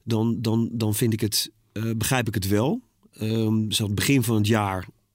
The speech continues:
eh, was wel echt duidelijk dat, dat Ajax gewoon in een hele slechte, eh, fase zat. Hoe ze daaruit zouden zijn gekomen,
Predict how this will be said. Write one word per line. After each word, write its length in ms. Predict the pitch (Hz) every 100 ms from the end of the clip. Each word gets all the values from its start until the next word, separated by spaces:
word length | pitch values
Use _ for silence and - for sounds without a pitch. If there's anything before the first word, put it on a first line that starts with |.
| -
eh, 340 | 110 110 104 104
was 240 | 110 113
wel 100 | 120
echt 180 | 123 -
duidelijk 400 | 120 120 113 104
dat, 120 | 113 104
dat 200 | 110 104
Ajax 240 | 101 98
gewoon 180 | - 104
in 120 | 101
een 60 | 98
hele 220 | 120 113
slechte, 500 | 98 117 - 107 92 - - - - _
eh, 160 | - 101
fase 400 | - 107 117 113
zat. 200 | 127 - -
Hoe 180 | 139
ze 100 | 123
daaruit 480 | 117 117 117 139 - -
zouden 340 | 127 127 110
zijn 180 | 123 117
gekomen, 480 | - 117 110 98